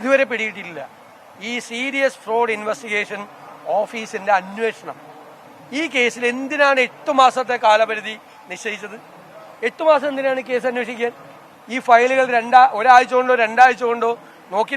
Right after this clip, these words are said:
തീർക്കാവുന്ന ഫയലുകളാണ്. മാത്രമല്ല, സ്റ്റാറ്റ്യൂട്ടറി അതോറിറ്റികളായ രണ്ട്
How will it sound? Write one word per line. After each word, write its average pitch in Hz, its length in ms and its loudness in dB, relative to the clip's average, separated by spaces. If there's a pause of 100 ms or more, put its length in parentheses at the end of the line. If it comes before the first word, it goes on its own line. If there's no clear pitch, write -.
തീർക്കാവുന്ന 226 460 4 (100)
ഫയലുകളാണ്. 190 520 4 (500)
മാത്രമല്ല, 254 420 8 (100)
സ്റ്റാറ്റ്യൂട്ടറി 277 640 4
അതോറിറ്റികളായ 240 880 4 (140)
രണ്ട് 220 280 -4